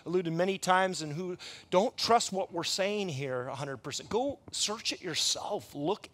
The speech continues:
at it. There's a lot of, um, theologians out there that have, uh, you can, you can get a lot of different theolog-,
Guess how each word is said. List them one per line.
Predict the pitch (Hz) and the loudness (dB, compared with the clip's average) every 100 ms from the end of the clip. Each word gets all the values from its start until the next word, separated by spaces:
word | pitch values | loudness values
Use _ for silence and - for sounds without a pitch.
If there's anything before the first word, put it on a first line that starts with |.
| - | -8
at | 139 156 | -6 -4
it. | 156 - - _ - - | -6 -10 -18 _ -20 -8
There's | 180 | -2
a | 165 | 0
lot | 170 180 208 | 4 6 6
of, | 196 - - - - - | 4 -2 -18 -20 -20 -4
um, | 143 143 117 - _ _ _ - - | 0 0 0 -10 _ _ _ -20 -4
theologians | 196 185 170 208 233 190 | 4 6 6 6 2 4
out | 160 147 | 4 4
there | 170 170 | 2 2
that | 165 151 | 2 2
have, | 190 202 - - - - - | 4 2 0 -12 -18 -14 -8
uh, | |
you | 160 - 185 175 | -6 -6 -6 -4
can, | - 208 | -4 -4
you | 175 226 | -4 -4
can | 208 156 160 | -4 -6 0
get | 208 | 2
a | 151 | 4
lot | 131 196 | 4 4
of | 220 | 2
different | 208 226 - | 0 -8 -4
theolog-, | 170 185 180 | 0 0 0